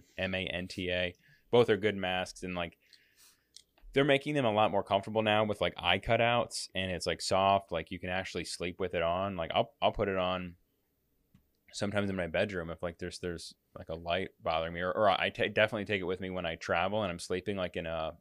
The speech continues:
a hotel or somebody else's house, 'cause I just don't know what the light situation is gonna be like. And, um, that's definitely helped with the, uh,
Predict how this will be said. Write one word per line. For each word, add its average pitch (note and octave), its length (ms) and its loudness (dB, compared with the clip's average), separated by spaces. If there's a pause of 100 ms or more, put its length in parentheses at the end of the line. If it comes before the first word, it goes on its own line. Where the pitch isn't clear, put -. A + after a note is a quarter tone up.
a C#2+ 80 -4
hotel G2 520 0
or F2 80 -4
somebody F#2 300 -4
else's E2+ 260 -4
house, F#2 520 -4 (360)
'cause G2 120 -4
I G2 80 0
just G2 200 -8
don't F#2 180 0
know F#2 60 -4
what F2+ 120 -2
the E2 60 -6
light D#2+ 220 -2
situation G2 380 -4
is G2+ 80 -8
gonna G2+ 140 -4
be G#2 140 -6
like. G#2+ 340 -4 (400)
And, F#2 240 -2
um, E2+ 360 -2 (160)
that's F#2+ 280 2
definitely E2+ 640 -4
helped - 380 -2
with E2 180 -10
the, D#2+ 180 -8
uh, D2 220 0